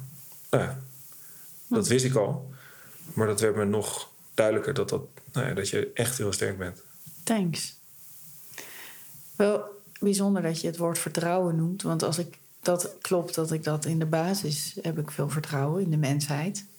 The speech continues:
Speaker 2: En ook wel in mezelf en mijn eigen lichaam. Maar dat is dus echt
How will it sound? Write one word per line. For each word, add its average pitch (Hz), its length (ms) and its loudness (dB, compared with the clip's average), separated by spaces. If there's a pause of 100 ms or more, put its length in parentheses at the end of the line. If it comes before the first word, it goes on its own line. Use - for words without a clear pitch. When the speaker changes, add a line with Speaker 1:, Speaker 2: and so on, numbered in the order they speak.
(120)
Speaker 2:
En 165 180 2
ook 165 120 0
wel 156 120 0
in 151 140 4
mezelf 151 400 2
en 151 120 2
mijn 147 140 4
eigen 156 240 0
lichaam. 156 520 0 (640)
Maar 170 200 2
dat 165 180 2
is - 80 -4
dus 160 300 0
echt - 400 -2